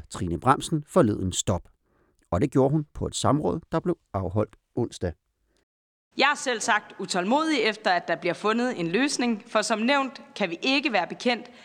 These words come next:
Speaker 2: at vores soldater, civile og frivillige ikke har ordentlige vilkår. Løsningen er derfor enten, at kontrakten med I S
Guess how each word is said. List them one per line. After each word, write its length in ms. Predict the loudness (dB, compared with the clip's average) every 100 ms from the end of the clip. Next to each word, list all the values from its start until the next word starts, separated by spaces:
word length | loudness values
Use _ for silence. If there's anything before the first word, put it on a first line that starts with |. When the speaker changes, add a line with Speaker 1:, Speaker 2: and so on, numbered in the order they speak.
| -12
Speaker 2:
at 100 | -2
vores 160 | -2 -2
soldater, 600 | -4 0 0 0 -2 -4
civile 500 | -4 -4 -2 0 0
og 100 | -4
frivillige 500 | -2 -2 2 2 0 -4 -12 0
ikke 240 | 0 2
har 120 | 2 2
ordentlige 380 | 2 0 -4
vilkår. 720 | -4 -6 -4 -4 -6 -16 _ _ _ -20 -20 -12 -2
Løsningen 580 | 2 2 0 -2 -2
er 180 | 0 0
derfor 400 | 2 -2 0 -4 0
enten, 420 | 0 -2 -4 -4
at 180 | -4 -4
kontrakten 580 | -4 -2 0 0 -4 -6
med 120 | -6
I 200 | -4 -4
S 120 | -2